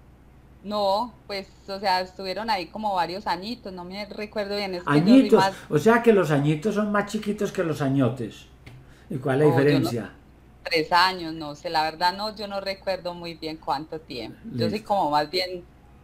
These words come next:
Speaker 1: fal-, eh, se me olvidan muy fácil las cosas.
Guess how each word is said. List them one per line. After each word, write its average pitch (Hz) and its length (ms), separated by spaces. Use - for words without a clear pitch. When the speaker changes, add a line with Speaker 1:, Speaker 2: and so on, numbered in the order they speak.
Speaker 1:
fal-, 180 420
eh, 180 160
se 190 140
me 185 100
olvidan 190 340
muy 208 120
fácil 196 300
las 139 200
cosas. 131 580